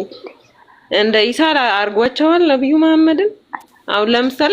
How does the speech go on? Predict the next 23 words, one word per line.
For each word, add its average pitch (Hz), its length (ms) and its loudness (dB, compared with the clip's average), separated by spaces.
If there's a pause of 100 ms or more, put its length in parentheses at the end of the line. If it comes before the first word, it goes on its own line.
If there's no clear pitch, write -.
ነብዩ 220 300 0
መሐመድ 330 460 2 (540)
ሞተው 214 440 0
አሉ፣ 220 240 0 (680)
አላረጉም። 196 640 -2
ኢየሱስ 220 340 -2
ክርስቶስ 269 400 -2
ግን 339 220 0
እነ-፣ 196 320 0
በእኛ 190 260 0 (120)
እምነት 262 340 0
አሁን 254 240 0 (600)
ሞተ፣ 233 300 0 (360)
እ፣ 208 160 0 (880)
ማለቴ 196 340 -6 (300)
በገደሉት፣ 202 1160 -2
ከዛ 202 320 -2
በኋላ 214 300 0
በሶስተኛውም 202 800 -2
ቀን 202 200 -4
ተነሳ። 202 340 -4 (960)
ግን 254 200 0
ነብዩ 269 240 0